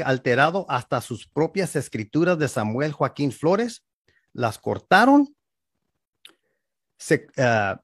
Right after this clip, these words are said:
y se, su-, supuestamente ustedes de la Luz del Mundo dicen que esta, esta traducción es, ah,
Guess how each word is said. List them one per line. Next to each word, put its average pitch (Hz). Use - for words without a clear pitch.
y 139
se, 143
su-, -
supuestamente 190
ustedes 170
de 180
la 147
Luz 160
del 180
Mundo 175
dicen 156
que 139
esta, 147
esta 170
traducción 156
es, 160
ah, 107